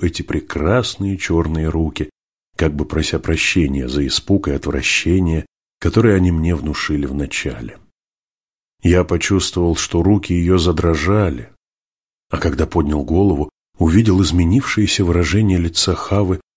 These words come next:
и услышал шёпот: «Я всегда буду вам верной слугою,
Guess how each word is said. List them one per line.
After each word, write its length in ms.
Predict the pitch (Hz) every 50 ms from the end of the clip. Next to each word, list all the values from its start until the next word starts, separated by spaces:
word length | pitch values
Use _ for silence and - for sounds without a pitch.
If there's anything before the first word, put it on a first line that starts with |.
| _ _ _
и 100 | - 87
услышал 480 | 78 - - - 98 98 - - 87 82
шёпот: 580 | - - - 113 113 95 - - 78 - - - _ _ _ _ _ _ _ _ _ _
«Я 180 | - 73 69 78
всегда 560 | 82 - - - 98 80 78 - - 87 92
буду 240 | 87 90 85 90 85
вам 220 | 80 87 87 87
верной 480 | 76 62 - 73 87 92 95 95 92 85
слугою, 640 | - - 87 87 82 82 76 67 67 67 64 - -